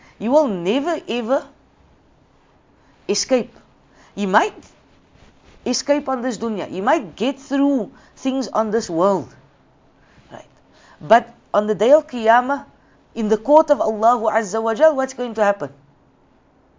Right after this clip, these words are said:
There's going to be no, what?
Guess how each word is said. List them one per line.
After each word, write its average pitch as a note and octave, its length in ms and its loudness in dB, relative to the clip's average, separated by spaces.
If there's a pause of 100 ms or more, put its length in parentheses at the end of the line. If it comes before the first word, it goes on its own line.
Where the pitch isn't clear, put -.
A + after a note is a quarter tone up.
(800)
There's F3+ 200 -10
going G#3 220 0
to A3 100 -4
be A3 160 -2
no, A3 280 0 (1700)
what? E3+ 220 -4